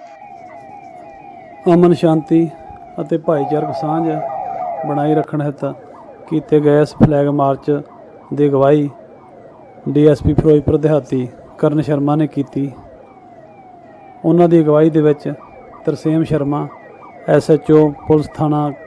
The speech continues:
ਘੱਲ ਖੁਰਦ, ਬਲਜਿੰਦਰ ਸਿੰਘ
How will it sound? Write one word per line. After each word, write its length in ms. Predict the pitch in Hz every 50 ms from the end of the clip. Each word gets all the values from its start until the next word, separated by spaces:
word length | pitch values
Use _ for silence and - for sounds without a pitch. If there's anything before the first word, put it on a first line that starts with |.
| -
ਘੱਲ 180 | 147 139 123 123
ਖੁਰਦ, 280 | - - 151 151 147 156 - - - - - - - - - - - - - - - 679 - - - - - - - - - - - - - - - 131
ਬਲਜਿੰਦਰ 500 | 127 131 143 139 143 151 151 147 165 156
ਸਿੰਘ 320 | - 165 165 160 156 160